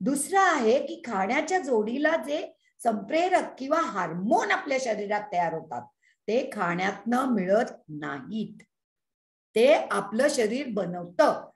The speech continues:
आणि ते बनवताना आपल्या मनाचा आणि बुद्धीचा त्याच्यात सहभाग असतो.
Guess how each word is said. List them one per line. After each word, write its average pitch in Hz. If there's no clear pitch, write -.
आणि 185
ते 262
बनवताना 190
आपल्या 208
मनाचा 226
आणि 226
बुद्धीचा 208
त्याच्यात 220
सहभाग 196
असतो. 208